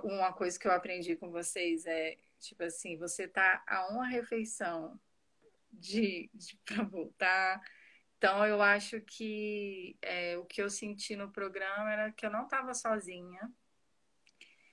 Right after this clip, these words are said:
Tinha muita gente, muitas mulheres, gente do mundo inteiro. Assim, tinha uma que morava em Portugal, aí,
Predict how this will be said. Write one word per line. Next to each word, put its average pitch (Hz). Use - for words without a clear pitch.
Tinha 190
muita 240
gente, 185
muitas 208
mulheres, 175
gente 180
do 175
mundo 180
inteiro. 151
Assim, -
tinha 165
uma 165
que -
morava 160
em 160
Portugal, 160
aí, 160